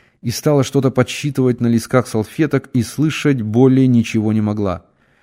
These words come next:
"Коммуняки, сволочь", бранился Дима, "придет им конец, наливай". "Я, Дима, не понимаю, о чем ты говоришь", быстро сказал я, "но налить налью.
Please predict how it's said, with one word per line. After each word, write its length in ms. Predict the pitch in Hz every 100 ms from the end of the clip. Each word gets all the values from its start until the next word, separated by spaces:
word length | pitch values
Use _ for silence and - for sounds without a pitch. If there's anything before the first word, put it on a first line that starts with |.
| _ _ _
"Коммуняки, 640 | - 80 104 113 113 -
сволочь", 680 | - 107 113 110 104 - 104 95
бранился 560 | 113 110 110 104 107
Дима, 600 | 113 113 113 101 95 90 -
"придет 320 | 110 117 110
им 160 | 113
конец, 540 | 107 110 117 110 - -
наливай". 680 | 107 113 120 123 101 87 - _ _ _ _ _ _ _
"Я, 260 | 143 98 117
Дима, 220 | 117 117
не 100 | 113
понимаю, 440 | 110 117 120 110 95
о 20 |
чем 220 | - 90
ты 100 | 87
говоришь", 600 | 95 92 92 87 85 -
быстро 400 | 104 104 - 98
сказал 340 | - 95 95
я, 320 | 95 95 90 - _ -
"но 140 | 113
налить 260 | 113 127 127
налью. 400 | 120 104 92